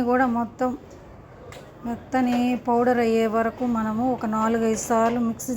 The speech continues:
జార్లో తిప్పాలి. ఫస్ట్ సగం వేసాను, అది ఇలా వచ్చింది పొడి.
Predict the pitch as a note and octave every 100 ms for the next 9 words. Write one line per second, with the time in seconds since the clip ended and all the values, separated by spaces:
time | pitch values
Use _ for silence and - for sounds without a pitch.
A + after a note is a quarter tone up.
0 | A3+ A#3 A3 A3+ B3 A3+ - G#3+ G#3+ A#3
1 | D#4 E4 - - - - - - - -
2 | - - - - - - - - - -
3 | - B3+ B3 - C4+ B3+ A#3+ A#3+ A#3 B3
4 | C#4 A#3+ A3+ C4+ F#4 F4+ - - - -
5 | - - - - - - - - - -
6 | - - - - - - - - - -
7 | - - - - A#3 A#3+ A#3 A3+ A3 C#4+
8 | C4 B3 A3+ A3 A#3+